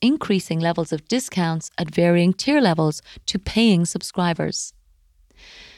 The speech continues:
Perhaps most famously, Brennan mentioned how China's digital super apps have been the key channel driving the many online shopping festivals running year-round,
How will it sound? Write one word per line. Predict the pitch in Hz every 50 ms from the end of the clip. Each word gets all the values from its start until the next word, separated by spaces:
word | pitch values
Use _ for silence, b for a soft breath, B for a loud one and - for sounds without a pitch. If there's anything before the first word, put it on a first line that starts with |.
| B B B
Perhaps | - 214 214 214 277 349 370 - - -
most | 208 196 190 180 -
famously, | - 202 208 214 202 190 - - 151 147 151 151 - _ _ _ b b b b b b
Brennan | - 165 165 202 233 247 233
mentioned | 185 170 165 - - 180 190 202 202 - b b b b
how | b - 180
China's | - - - 185 180 175 170 165
digital | - _ - 240 220 - 202 185 - 180 170
super | - - 277 285 - 196
apps | 170 165 175 202 - - - - _ b b b b b
have | b 202 202 -
been | - 214 214 208
the | 202 202
key | - - - - 294 320
channel | 320 - - 220 185 165 160 160 160 156 - b b b b
driving | - 190 185 196 208 190 196 170
the | 165 160
many | 165 170 185 208 233 247 240
online | - - 196 196 190 185 180 175 175 180
shopping | - - 262 349 - 269 233
festivals | - - 175 170 - - 160 165 165 156 156 - - B B B B B B
running | - 175 196 220 240 233 226
year-round, | 220 208 208 208 196 185 180 165 160 151 147 151 156 151